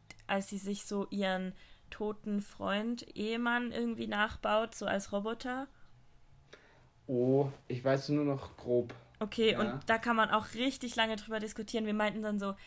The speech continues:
Speaker 1: "Ja, würdest du das machen? Ähm, warum würdest du das machen? Ähm, so Vor- und Nachteile, wär's dasselbe?" Und da, ich find einfach so, eben, die Serie, da kann man einfach stundenlang über eine Folge
Speaker 2: Mm.
Speaker 1: quatschen, weil man kann sich da so richtig vertiefen und,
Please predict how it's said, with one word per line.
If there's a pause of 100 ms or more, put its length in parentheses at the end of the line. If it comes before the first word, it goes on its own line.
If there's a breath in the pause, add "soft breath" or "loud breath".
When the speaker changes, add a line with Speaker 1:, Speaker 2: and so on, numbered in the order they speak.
(180 soft breath)
Speaker 1:
"Ja,
würdest
du
das
machen? (280 soft breath)
Ähm,
warum
würdest
du
das
machen?
Ähm, (720)
so
Vor-
und
Nachteile,
wär's
dasselbe?"
Und (260 soft breath)
da, (340)
ich
find
einfach
so,
eben,
die
Serie, (160 soft breath)
da
kann
man
einfach
stundenlang
über
eine
Folge
Speaker 2:
Mm.
Speaker 1:
quatschen,
weil
man
kann
sich
da
so
richtig
vertiefen
und,